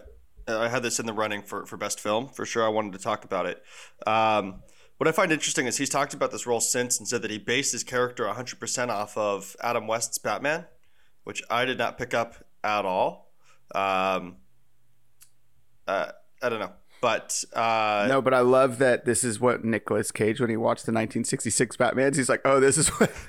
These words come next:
Speaker 2: <laughs> this is what that's like." It's like a really broken, <laughs> twisted man.
Speaker 1: Yeah.
Speaker 2: <laughs> That's so,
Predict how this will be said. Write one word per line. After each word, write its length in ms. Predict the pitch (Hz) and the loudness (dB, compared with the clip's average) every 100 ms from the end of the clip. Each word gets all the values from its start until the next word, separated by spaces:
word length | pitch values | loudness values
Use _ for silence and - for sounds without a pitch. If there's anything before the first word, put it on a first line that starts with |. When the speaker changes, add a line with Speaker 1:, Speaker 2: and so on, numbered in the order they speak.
| - | -2
Speaker 2:
<laughs> 140 | - | 2
this 280 | 185 - 147 | 2 2 0
is 140 | 139 - | 0 -2
what 140 | - | 0
that's 280 | - 87 - | 0 0 0
like." 400 | - - - - | -2 -4 -10 -6
It's 480 | 190 226 202 160 156 | 0 2 4 6 6
like 140 | 151 | 6
a 100 | 160 | 6
really 260 | 160 160 156 | 6 6 6
broken, 800 | - 139 143 139 135 135 143 208 | 4 4 6 6 8 6 6 0
<laughs> 20 | |
twisted 640 | - 185 - 196 - 233 | 6 6 6 2 2 0
man. 460 | 165 - 170 - - - - - 262 233 - | 0 2 0 0 -8 -10 -10 -2 -2 -2 0
Speaker 1:
Yeah. 280 | 330 226 339 - 262 - - - | 2 4 4 0 -6 -2 -6 -6
Speaker 2:
<laughs> 460 | 101 233 226 214 | -8 -2 -2 2
That's 260 | 151 147 196 | 2 2 2
so, 360 | 143 135 127 | 4 6 4